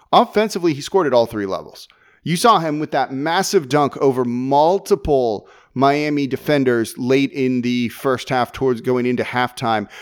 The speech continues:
which was just a big exclamation point kind of play.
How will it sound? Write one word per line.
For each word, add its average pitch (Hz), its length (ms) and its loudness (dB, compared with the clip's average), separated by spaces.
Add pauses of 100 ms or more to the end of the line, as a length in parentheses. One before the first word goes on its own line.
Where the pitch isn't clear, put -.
(160)
which 139 200 0
was 135 140 -4
just - 260 -2
a 123 60 2
big 151 340 0
exclamation 117 840 -4
point 113 280 -6
kind 104 300 -8
of - 160 -14
play. 120 340 -2